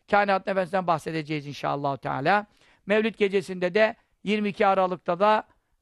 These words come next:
e, on ikinci gecede de Sinan Erdem'de toplanarak Mevlid-i Şerifimizi ihya edeceğiz, kutlayacağız inşallahurrahman. Allah Teala ve Tekaddes Hazretleri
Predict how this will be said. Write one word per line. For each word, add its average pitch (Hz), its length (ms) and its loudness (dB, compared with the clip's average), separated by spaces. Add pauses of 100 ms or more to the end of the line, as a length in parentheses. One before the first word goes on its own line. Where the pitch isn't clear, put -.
e, 170 180 2
on 220 200 0
ikinci 185 400 -6
gecede 170 440 -2
de 214 260 6 (220)
Sinan 208 360 4
Erdem'de 175 500 4
toplanarak 175 680 0 (300)
Mevlid-i 196 380 -2
Şerifimizi 180 560 -4
ihya 185 260 2
edeceğiz, 180 420 -4
kutlayacağız 170 640 -4
inşallahurrahman. 160 1000 0 (720)
Allah 202 260 4
Teala 202 380 2
ve 185 80 -4
Tekaddes 190 420 -4
Hazretleri 180 720 -2